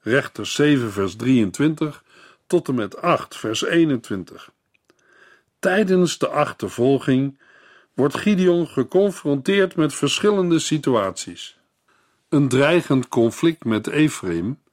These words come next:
weigering van hulp door twee steden in het overjordaanse en de gevangenneming van twee Midianitische vorsten.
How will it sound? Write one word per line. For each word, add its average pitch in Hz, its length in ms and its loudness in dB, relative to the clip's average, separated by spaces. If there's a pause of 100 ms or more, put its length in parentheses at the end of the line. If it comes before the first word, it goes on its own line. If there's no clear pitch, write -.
(560)
weigering 151 760 2
van 123 200 2
hulp 175 380 4
door 110 220 -2
twee 160 300 0
steden 147 500 0
in 110 100 0
het 104 200 -2
overjordaanse 127 1160 0 (500)
en 208 200 2
de 151 100 0
gevangenneming 151 960 2
van 120 220 0
twee 156 300 4
Midianitische 127 840 2
vorsten. 135 640 -2